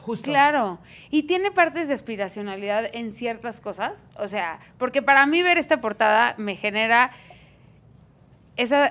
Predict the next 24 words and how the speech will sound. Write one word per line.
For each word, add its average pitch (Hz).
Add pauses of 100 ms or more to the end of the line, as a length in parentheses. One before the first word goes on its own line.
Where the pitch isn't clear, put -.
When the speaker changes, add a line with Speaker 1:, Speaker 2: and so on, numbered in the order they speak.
Speaker 2:
esa 269
aspiración 226 (140)
a 214 (240)
tener 220
este 233 (220)
poder 202
en 214
la 185
Speaker 1:
Ujú. 185
Speaker 2:
mirada, 196
esta 247
aspiración 214 (100)
a 208
sentirme 226
tan 196
cómoda 220
con 196
mi 185
cuerpo 208
como 190
ustedes 233
se 202
sienten, 202 (520)
y 320